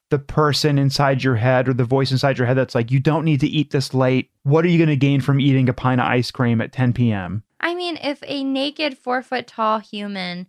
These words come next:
Speaker 2: with glowing spots and sharp teeth, like,
Speaker 1: Yeah.
Speaker 2: hung out in the kitchen and yelled at me every time I went in there,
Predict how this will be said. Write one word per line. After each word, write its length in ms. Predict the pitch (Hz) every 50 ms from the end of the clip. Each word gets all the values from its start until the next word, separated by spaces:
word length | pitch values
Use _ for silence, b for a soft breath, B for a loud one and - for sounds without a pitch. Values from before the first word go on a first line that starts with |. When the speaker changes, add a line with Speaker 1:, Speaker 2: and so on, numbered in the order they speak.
| _ _
Speaker 2:
with 300 | - 214 214 190 185 _
glowing 380 | _ 214 214 208 208 214 214 208
spots 360 | - _ 208 202 202 202 -
and 160 | 208 196 190
sharp 360 | - - - 185 185 185 - _
teeth, 420 | - - 196 185 190 208 - _ _
like, 320 | 202 196 180 180 175 - _
Speaker 1:
Yeah. 300 | 127 123 135 135 156 -
Speaker 2:
hung 220 | 165 226 214 220 220
out 180 | 214 208 208
in 60 | 208 208
the 80 | 196
kitchen 580 | 185 - - 202 196 - - 240 240 247 262 262
and 220 | - 202 208 202
yelled 260 | 190 180 175 180 190
at 100 | 214 208 220
me 180 | 226 226 226
every 160 | 208 190 190 196
time 240 | - 208 196 196 190
I 80 | 190
went 180 | 190 185 185 185
in 140 | 175 180 185
there, 360 | 196 214 233 247 254 269 269